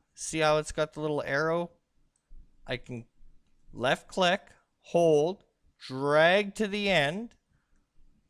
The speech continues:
cut, apply settings, and now our music and our slideshow are the exact same length.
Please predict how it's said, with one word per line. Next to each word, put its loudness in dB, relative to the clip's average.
cut, 2
apply -2
settings, -2
and -4
now 4
our -2
music -2
and -6
our 0
slideshow 0
are -6
the -4
exact 0
same -6
length. -4